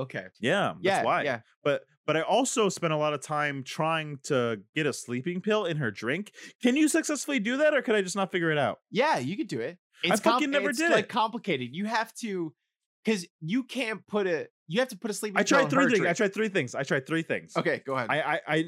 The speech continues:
Speaker 2: I knew. <sighs> First, I tried putting it in my drink and switching our drinks, and she's like, "This isn't my fucking drink," and I'm like, "That's, yes, you're right,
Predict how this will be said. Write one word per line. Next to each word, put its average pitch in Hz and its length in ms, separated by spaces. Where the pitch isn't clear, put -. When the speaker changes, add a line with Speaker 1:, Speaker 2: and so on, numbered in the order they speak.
Speaker 2:
I 160 120
knew. 165 480
<sighs> - 640
First, 240 280
I 190 100
tried 180 320
putting 185 200
it 160 100
in 131 80
my 147 260
drink 135 420
and 113 120
switching 226 540
our 151 120
drinks, 110 540
and 127 120
she's 156 220
like, 151 240
"This 143 160
isn't 156 160
my 139 120
fucking 123 280
drink," 139 240
and 127 80
I'm 107 60
like, 98 160
"That's, - 380
yes, 90 320
you're 95 140
right, 107 220